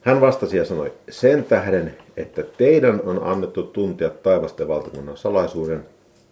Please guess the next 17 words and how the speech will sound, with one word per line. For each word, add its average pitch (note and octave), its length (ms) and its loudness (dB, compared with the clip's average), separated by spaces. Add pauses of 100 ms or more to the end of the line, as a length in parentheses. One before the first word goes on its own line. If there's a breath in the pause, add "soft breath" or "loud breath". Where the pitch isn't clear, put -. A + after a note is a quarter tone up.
(220)
suudet, F2 540 0 (540 soft breath)
mutta F2 240 -4
heidän E2+ 480 2
ei G#2 180 0
ole D2 260 0
annettu. - 520 -16 (640 soft breath)
Sillä E2+ 280 -4
sille, A#2 360 2
jolla D#2+ 300 -2
on, G2 300 2
annetaan, G2 720 -2 (200)
ja - 80 -8
hänellä G2+ 340 0
on F2 60 -2
oleva F2+ 320 2
yltä G#2 300 0
kyllin, D#2+ 500 -4